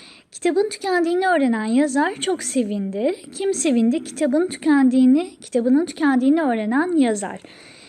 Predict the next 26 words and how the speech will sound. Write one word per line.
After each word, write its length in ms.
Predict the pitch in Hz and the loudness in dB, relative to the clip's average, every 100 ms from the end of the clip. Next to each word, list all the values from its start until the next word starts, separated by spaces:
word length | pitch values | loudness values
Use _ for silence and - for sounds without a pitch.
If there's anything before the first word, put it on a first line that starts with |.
| - - _ | -20 -20 _
Sevinme 520 | - 330 339 392 440 | -6 -2 0 -2 -4
işini 480 | 339 - 285 311 403 | -4 -2 2 2 0
kendi 320 | 381 359 349 | -4 -2 -2
kendine 500 | - 247 220 226 294 403 | -2 -2 -2 -2 -4 -4
gerçekleştiriyor. 960 | 330 262 254 220 208 208 - 202 202 - - - - - - - | -4 -4 -4 -8 -6 -6 -8 -10 -14 -16 -18 -20 -20 -20 -20 -4
O 100 | 415 | -4
teklifi 440 | 403 427 381 381 381 | -2 -2 -2 -4 -4
kabul 280 | 359 320 | -4 -2
etmediği 480 | 359 370 330 247 233 | -2 -2 0 0 -2
için 420 | 240 - 269 330 415 | -6 -4 -2 -2 -2
şimdi 420 | - 349 285 269 | -6 -2 0 2
dövünüyor. 800 | 277 254 247 208 208 330 - - _ | 2 4 2 0 -2 -4 -4 -18 _
Kim 280 | - 392 370 | -8 0 4
dövünüyor? 640 | 294 233 220 240 381 415 - | 4 2 0 0 0 -2 -2
O. 260 | 302 202 196 _ _ 320 | -2 -2 -8 _ _ -4
O 140 | 381 - | -4 0
kendini 520 | 320 254 233 226 208 | 2 2 2 -2 -2
dövüyor. 480 | 202 196 196 196 - - - _ | -6 -6 -12 -14 -20 -20 -20 _
Sorularda 600 | - 359 370 392 392 415 | -4 0 0 0 0 0
bu 100 | 415 | -2
fiillerle 760 | 381 330 269 285 277 220 254 | 0 0 2 4 2 2 0
edilgen 440 | 240 277 262 330 339 | 0 -2 0 -2 -2
fiillerin 440 | 302 254 226 214 | 0 0 0 -4
farkını 580 | 233 302 277 262 262 320 | -2 -2 -2 2 2 2
görmemiz 480 | 285 254 247 302 302 | 2 4 2 0 -2
istenebilir. 680 | 277 - 240 277 190 190 | -6 -2 0 0 -2 -8